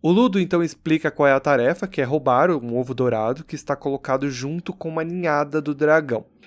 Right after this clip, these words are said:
Ah, eles vão receber, né, pontuações diferentes pra forma como eles fizerem isso.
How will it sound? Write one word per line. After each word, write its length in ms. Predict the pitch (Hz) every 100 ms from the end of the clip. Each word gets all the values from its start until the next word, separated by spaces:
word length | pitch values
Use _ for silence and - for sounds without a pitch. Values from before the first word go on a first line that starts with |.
| - -
Ah, 180 | 123 131
eles 160 | 139
vão 80 | 151
receber, 520 | 165 170 147 147 180
né, 320 | 208 170 165
pontuações 640 | 160 147 147 151 147 151 143
diferentes 520 | 139 165 139 135 -
pra 200 | - 156
forma 540 | - - 151 139 143
como 260 | 147 147 143
eles 200 | 143 143
fizerem 680 | - 139 120 135 151 151 120
isso. 320 | 110 - -